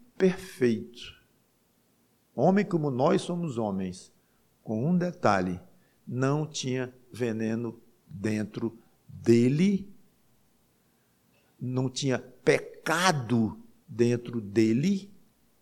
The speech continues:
não tinha consequência nenhuma naquela vida, naquela alma, de um pecado que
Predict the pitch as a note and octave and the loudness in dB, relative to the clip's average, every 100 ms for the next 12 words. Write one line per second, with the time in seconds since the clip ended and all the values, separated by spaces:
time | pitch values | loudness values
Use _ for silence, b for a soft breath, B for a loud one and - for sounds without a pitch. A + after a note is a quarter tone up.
0 | _ _ _ _ _ _ _ _ _ _ | _ _ _ _ _ _ _ _ _ _
1 | _ _ _ _ _ - B2+ D3 - D3+ | _ _ _ _ _ -8 -4 -4 -2 -2
2 | C#3+ D3 D3+ - C3+ - F3+ G#3+ G#3 G#3 | -2 -2 -2 0 0 0 2 4 4 2
3 | F3+ D#3+ D3 D#3 C#3 B2 C3 B2 G#2+ F#2+ | 0 0 0 2 0 2 2 4 2 0
4 | F#2+ F3+ F3 D3 C3 - A#2 A2 A#2+ - | 0 2 6 4 4 4 4 4 0 -2
5 | G#2 B2+ F3 B3 - - b b _ A2 | 2 4 4 0 -4 -14 b b _ -2
6 | C#3+ D3 - B2+ - B2 A#2 C3 C#3+ E3+ | -2 0 2 2 2 2 4 4 2 -2
7 | - - - - C#3+ | -6 -18 -16 -6 -4